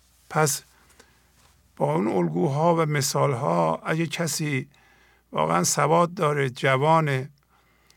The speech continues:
سی سالش، ایشون می‌گن هفتاد و چهار، پنج سالشونه، چه ایشون باشه، چه اون، اه، خانم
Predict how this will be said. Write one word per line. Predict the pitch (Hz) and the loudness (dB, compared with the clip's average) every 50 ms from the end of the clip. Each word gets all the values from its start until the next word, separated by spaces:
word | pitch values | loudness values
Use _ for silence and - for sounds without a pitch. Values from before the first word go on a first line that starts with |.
| - _ _ _ _ _ _ _ _ | -20 _ _ _ _ _ _ _ _
سی | - - - - 190 202 | -8 -6 -6 -4 -2 -2
سالش، | 156 - 160 143 135 131 135 131 - - | -2 0 2 2 0 0 -2 -4 -6 -6
ایشون | 170 139 - 165 160 | -6 -6 -6 -4 -4
می‌گن | 160 156 170 160 | -4 -4 -2 -2
هفتاد | 143 147 139 139 - 156 139 135 | -2 -2 -4 -2 -2 -2 -2 -2
و | |
چهار، | 127 - - 151 147 135 | -2 -4 -4 -4 -4 -4
پنج | 143 156 165 160 139 | -4 -4 -4 -4 -4
سالشونه، | 143 151 131 117 117 120 - - - 139 139 - _ _ _ _ _ _ _ _ _ _ _ _ _ _ _ _ _ _ _ _ _ _ _ | -4 -4 -4 -6 -6 -8 -12 -12 -12 -14 -14 -18 _ _ _ _ _ _ _ _ _ _ _ _ _ _ _ _ _ _ _ _ _ _ _
چه | - - - 156 | -10 -6 -4 -4
ایشون | 160 170 165 147 135 - 180 185 175 | -4 -4 -4 -4 -4 -2 -2 0 0
باشه، | 170 170 165 143 - - 156 147 139 | 2 0 0 0 -2 -4 -6 -6 -6
چه | - - 156 | -6 -6 -6
اون، | 156 160 170 160 160 156 156 - _ _ _ _ _ - - _ _ _ _ _ - | -4 -4 -4 -4 -6 -6 -8 -10 _ _ _ _ _ -20 -20 _ _ _ _ _ -10
اه، | - 73 71 71 71 73 - - - - - - - - - - - - - - - 262 269 285 285 254 220 - - _ _ _ _ _ _ _ _ _ _ _ _ _ _ _ _ _ _ _ _ _ _ _ _ _ _ _ _ _ _ - 262 226 | -6 -4 -2 -2 -2 -2 -4 -6 -6 -8 -10 -10 -10 -10 -10 -12 -12 -14 -16 -16 -18 -18 -20 -20 -20 -20 -20 -20 -20 _ _ _ _ _ _ _ _ _ _ _ _ _ _ _ _ _ _ _ _ _ _ _ _ _ _ _ _ _ _ -20 -20 -20
خانم | - - - 165 143 127 127 131 139 147 143 139 135 131 - | -20 -14 -8 -4 -2 -2 -2 -2 -2 -2 0 0 -2 -2 -4